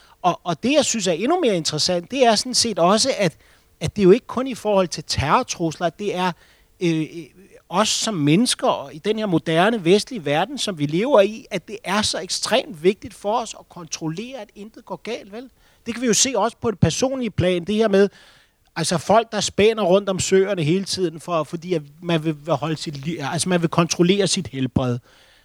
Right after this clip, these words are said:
Øh, jeg kender masser af mennesker, det ved jeg ikke, hvis nogen af jer er børn, som har det her med, at de på deres display, på deres iPhone, så kan man se, så er der sådan en, en, øh,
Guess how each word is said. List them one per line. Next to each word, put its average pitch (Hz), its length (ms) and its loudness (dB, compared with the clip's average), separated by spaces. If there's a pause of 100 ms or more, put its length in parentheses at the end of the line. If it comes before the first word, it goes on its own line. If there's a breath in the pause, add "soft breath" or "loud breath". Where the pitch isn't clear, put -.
(100)
Øh, 160 280 4
jeg 220 120 2
kender 269 240 2
masser 202 340 0
af 233 60 -6
mennesker, 180 340 -2
det 202 120 -8
ved 220 120 2
jeg 180 100 6
ikke, 202 180 -2
hvis 165 200 -4
nogen 190 200 0
af 185 40 0
jer 175 120 4
er 170 40 2
børn, 180 440 2
som 170 160 -6
har 202 220 2
det 190 140 -8
her 214 120 2
med, 185 240 4
at - 180 -10
de 180 80 -10
på 170 120 -10
deres 147 300 -4
display, 165 640 0
på - 80 -12
deres - 460 -10 (200)
iPhone, 190 440 2
så - 140 -6
kan 220 140 -6
man 180 140 0
se, 240 400 -2 (260 soft breath)
så - 140 -2
er 190 160 2
der 247 100 4
sådan 254 240 -2
en, 202 240 0
en, 175 260 -2
øh, 143 220 4